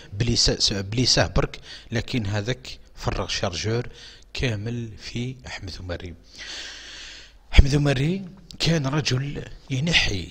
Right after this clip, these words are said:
من الأغنياء ويمد للفقراء. الجميع اللي كانت عنده دراهم، الجميع اللي عنده دراهم يروح ينحي لهم دراهم ويمدها للزوالية، معمرين،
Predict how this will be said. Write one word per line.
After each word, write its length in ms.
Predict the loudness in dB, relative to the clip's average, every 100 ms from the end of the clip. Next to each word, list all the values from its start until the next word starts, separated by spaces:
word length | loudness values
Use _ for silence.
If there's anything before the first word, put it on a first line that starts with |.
| -12 -6
من 80 | -4
الأغنياء 760 | -4 -4 -4 -4 0 0 -2 -10 -14 -4
ويمد 480 | -2 0 0 0 -2
للفقراء. 840 | -4 -6 -4 -6 -4 -6 -6 -8 -14 -6 -4
الجميع 680 | 0 2 2 0 0 0
اللي 240 | -2 -2 -2
كانت 500 | 0 0 0 -4 -4
عنده 400 | -4 -4 -4 -2
دراهم، 500 | 0 0 0 0 -2 -16 -20 -10 -6
الجميع 420 | -4 -4 -2 -2
اللي 160 | -2
عنده 320 | -2 -2 -2 0
دراهم 520 | 0 0 -2 -6 -12 -18 -20 -20 -20 -20 -8
يروح 480 | -2 0 -2 -4 -10 -14 -20 -20 -10 -6
ينحي 420 | -4 -4 -2 -4
لهم 320 | -2 -4 -4
دراهم 480 | -4 -2 -2 -4 -6 -12 -6
ويمدها 640 | -2 0 0 0 -2 -2 -4
للزوالية، 800 | -6 -4 -4 -4 -6 -6 -6 -8 -12 -18 -8 -2
معمرين، 1120 | -2 -2 -4 0 4 4 4 4 2 -2